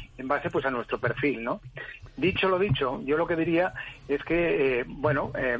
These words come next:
han pasado una serie de años, como tú bien has dicho, que yo he presenciado también, lo mismo que Ignacio y Carlos,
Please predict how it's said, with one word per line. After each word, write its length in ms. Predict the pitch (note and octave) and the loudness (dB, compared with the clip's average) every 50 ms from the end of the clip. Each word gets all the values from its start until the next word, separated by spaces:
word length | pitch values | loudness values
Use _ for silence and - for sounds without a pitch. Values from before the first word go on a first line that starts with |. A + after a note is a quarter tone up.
| - | 0
han 160 | - C#3 C3+ C3 | -2 -2 0 2
pasado 340 | D#3 C#3 - D3+ D3 D3+ | 2 2 2 2 2 2
una 180 | D#3 D#3 D3 - | 2 2 0 0
serie 180 | - C#3 D3 C#3+ | 2 2 2 4
de 120 | D3 D#3 | 4 4
años, 300 | F3 G3 F#3+ D3 B2+ A#2 - - | 2 2 0 0 -2 -4 -4 -6
como 180 | B2+ B2+ B2 | -6 -4 -2
tú 80 | C#3 C#3 | 0 0
bien 120 | C#3+ D3 | 2 2
has 120 | D3+ D3+ D#3+ | 2 2 0
dicho, 400 | F#3+ C#3 - C3+ A#2 A#2+ - - - - - - - - | -2 -2 -2 -2 -2 -2 -4 -8 -12 -20 -20 -20 -14 -10
que 100 | - A#2+ | -6 -2
yo 320 | A2 B2 C3 B2+ B2+ C3 | 0 2 2 2 4 2
he 220 | D3+ - - - C#3+ | 2 0 -2 -4 -4
presenciado 580 | - - C3 - C3+ C3 - - D3+ C#3 C3+ | -4 -4 -4 -2 -2 -2 0 2 2 2 2
también, 300 | B2+ C#3+ B2+ C3+ F3+ G#3 | 2 0 2 2 2 2
lo 80 | F#3 C#3+ | 2 2
mismo 240 | B2 A#2+ B2 C3 A#2+ | 0 0 0 0 0
que 80 | B2+ | 2
Ignacio 280 | B2+ C3 C3+ - - C3+ | 2 2 0 0 0 -2
y 40 | B2+ | 0
Carlos, 400 | - E3+ E3+ F3 F3+ G#3+ A3 | 0 2 2 2 2 2 0